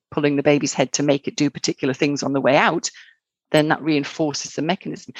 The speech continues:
So our real baseline knowledge, that textbook learning that we get in obstetric learning and in midwifery education, is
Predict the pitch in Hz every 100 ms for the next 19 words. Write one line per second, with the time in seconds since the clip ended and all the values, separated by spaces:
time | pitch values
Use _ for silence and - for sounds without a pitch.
0 | - - - 180 185 190 202 262 - 190
1 | 208 - 175 165 170 175 143 151 - 175
2 | - - - - - 160 160 151 147 -
3 | 151 151 151 - - - - _ - 220
4 | 240 - 226 - - 151 - 147 151 -
5 | 202 339 330 214 185 175 202 - 147 151
6 | - 156 - 139 135 151 147 - - 165